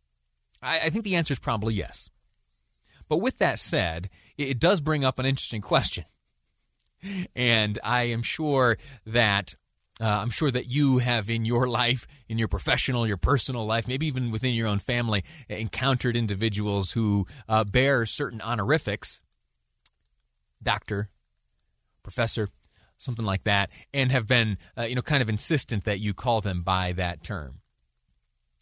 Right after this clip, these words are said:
My question to you is, uh, you know, regardless of whether or not it was crafted to be clickbaity or not,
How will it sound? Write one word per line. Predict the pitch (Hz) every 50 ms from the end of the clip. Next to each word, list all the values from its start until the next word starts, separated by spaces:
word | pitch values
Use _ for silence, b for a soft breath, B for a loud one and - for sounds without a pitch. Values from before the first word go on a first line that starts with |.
| _ _ -
My | 147 156
question | - - 151 135 - - 120
to | 104 113
you | 131 135 131 120 92
is, | 101 104 101 95 92 92 98 92 B B B B B B -
uh, | 104 104 101 98 95 92 92
you | - 98 90 - 101 113
know, | 110
regardless | 107 113 117 113 180 190 190 165 -
of | - 110 113
whether | 131 120 120
or | 110
not | 113 117 113 110 98
it | 107 107
was | - 104 104 98 90 -
crafted | - - - 117 110 107 - - - 107 98 -
to | - 110 101 92
be | 87 87 104 98
clickbaity | - - - 165 151 - 110 123 120 123 120 107
or | 95 92
not, | 90 95 92 90 87